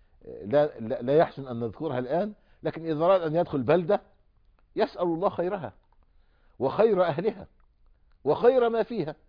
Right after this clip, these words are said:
ويستعيذ بالله من شر يكون موجود فيها، وأعوذ بك من شرها وشر أهلها وشر ما فيها. كل هذا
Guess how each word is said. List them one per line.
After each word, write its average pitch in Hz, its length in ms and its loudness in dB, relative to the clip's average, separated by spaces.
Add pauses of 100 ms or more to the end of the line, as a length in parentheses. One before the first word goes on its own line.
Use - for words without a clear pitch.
(1200)
ويستعيذ 202 800 2
بالله 202 440 4
من 254 320 0 (500)
شر 254 400 4
يكون 190 500 2
موجود 151 300 2
فيها، 92 300 -10 (880)
وأعوذ 156 260 0
بك 175 180 0
من 147 180 0
شرها 202 500 0 (440)
وشر 131 520 -2
أهلها 120 460 -6 (580)
وشر 117 440 -2
ما 107 140 -4
فيها. 113 340 -6 (340)
كل 160 240 0
هذا 120 680 0